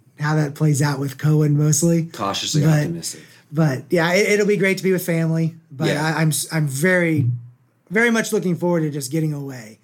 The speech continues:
Speaker 2: Yeah.
Speaker 1: And like I said, it's been a couple years since we've done any vacations and things like that. It, it, I'm very excited for these two
Speaker 2: Yeah, I'll be
Speaker 1: vacations
Speaker 2: excited
Speaker 1: coming
Speaker 2: to
Speaker 1: up.
Speaker 2: head on too. That'll be a lot of fun. You'll get through it. And the thing is, is, like, even after the trip, even if it's miserable there and miserable on the way back,
Speaker 1: Mm-hmm.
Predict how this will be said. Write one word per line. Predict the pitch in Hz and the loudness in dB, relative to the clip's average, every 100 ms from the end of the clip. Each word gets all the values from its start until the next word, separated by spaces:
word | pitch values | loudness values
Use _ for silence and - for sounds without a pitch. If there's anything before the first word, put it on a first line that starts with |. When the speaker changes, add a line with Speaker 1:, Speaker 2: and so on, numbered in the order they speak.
| _ | _
Speaker 2:
Yeah. | 113 104 92 | -4 -2 -2
Speaker 1:
And | 147 | 0
like | 160 | 0
I | |
said, | 160 175 | 2 0
it's | 151 | 0
been | 180 | 0
a | 170 | 0
couple | 175 165 | 0 2
years | 160 160 | 2 0
since | 160 | -2
we've | 151 | -2
done | 160 | 0
any | 156 151 | 2 0
vacations | 151 147 151 147 147 | -2 -4 -4 -2 -4
and | 135 | -4
things | 147 135 | -4 -4
like | 139 127 | -6 -6
that. | 135 135 | -8 -8
It, | 127 123 | -14 -16
it, | 143 135 _ _ | -18 -20 _ _
I'm | 151 | -4
very | 139 165 | 0 0
excited | 135 147 131 | 0 -6 -8
for | 127 | -12
these | 123 123 | -14 -14
two | 123 | -8
Speaker 2:
Yeah, | 107 | -6
I'll | 90 | -4
be | 90 | -4
Speaker 1:
vacations | 92 | -4
Speaker 2:
excited | 87 90 | -2 -4
Speaker 1:
coming | 80 76 | -6 -10
Speaker 2:
to | |
Speaker 1:
up. | 82 | -14
Speaker 2:
head | 80 | -16
on | |
too. | 78 78 - | -18 -20 -10
That'll | - 135 | -2 0
be | |
a | 139 | 0
lot | 120 | -2
of | 117 | -4
fun. | 151 165 | -10 -4
You'll | 147 | -2
get | 139 98 | 0 -2
through | 90 | -8
it. | - _ | -10 _
And | 139 151 | -4 -2
the | |
thing | 147 175 | 2 2
is, | 160 139 | 2 0
is, | 117 | -2
like, | 120 107 | -2 0
even | 117 117 | 0 2
after | 104 104 113 | 0 -2 -4
the | 95 | -4
trip, | 101 101 98 | -2 -2 0
even | 107 107 | 0 0
if | 98 | -2
it's | 92 | -4
miserable | 95 95 95 90 | -2 0 -2 -2
there | 90 90 | -2 -2
and | 85 | -4
miserable | 87 90 87 | -6 -6 -6
on | 87 | -6
the | 87 | -6
way | 82 | -8
back, | 82 82 - | -8 -8 -2
Speaker 1:
Mm-hmm. | 127 | 0